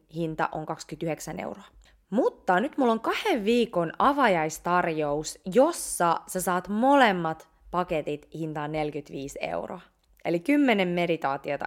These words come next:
hintaan neljäkymmentäviisi euroa. Eli kannattaa, kannattaa tarttua toimeen. Käykää tsekkaamassa toi nettisivu. Hyvä. Ja tosiaan lisäksi, jos sä kaipaat apua sen oman dharman muistamisessa,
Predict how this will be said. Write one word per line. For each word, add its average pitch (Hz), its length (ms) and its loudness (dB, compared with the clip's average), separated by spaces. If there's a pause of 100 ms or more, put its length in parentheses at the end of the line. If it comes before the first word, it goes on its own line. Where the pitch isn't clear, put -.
(120)
hintaan 143 300 -6
neljäkymmentäviisi - 600 -8
euroa. - 300 -12 (1040)
Eli 170 160 4
kannattaa, 277 600 4
kannattaa 277 360 4
tarttua 180 400 2
toimeen. 151 800 -2 (120)
Käykää 180 300 -4
tsekkaamassa 160 600 -8
toi 143 160 -10
nettisivu. 151 560 -10 (1040)
Hyvä. 220 420 6 (380)
Ja 214 160 6
tosiaan 330 420 8
lisäksi, 415 340 4
jos 277 100 -2
sä 269 80 0
kaipaat 233 400 6
apua 240 540 4
sen 170 200 -4
oman 202 360 2
dharman 180 520 4
muistamisessa, 151 1160 -4